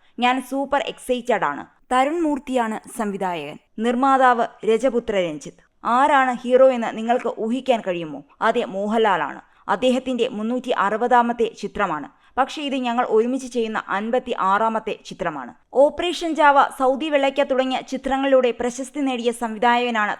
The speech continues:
തരുൺ മൂർത്തി. മികച്ച സ്വഭാവ നടിക്കുള്ള സംസ്ഥാന ചലച്ചിത്ര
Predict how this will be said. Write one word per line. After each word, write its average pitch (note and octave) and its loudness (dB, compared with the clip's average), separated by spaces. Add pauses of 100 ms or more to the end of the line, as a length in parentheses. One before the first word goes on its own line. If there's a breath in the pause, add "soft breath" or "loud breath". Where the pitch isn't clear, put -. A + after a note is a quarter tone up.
തരുൺ A3 -2
മൂർത്തി. F#3 -10 (220)
മികച്ച D#4+ -2
സ്വഭാവ C#4 4
നടിക്കുള്ള C4+ 0
സംസ്ഥാന C4 -2
ചലച്ചിത്ര A#3+ -4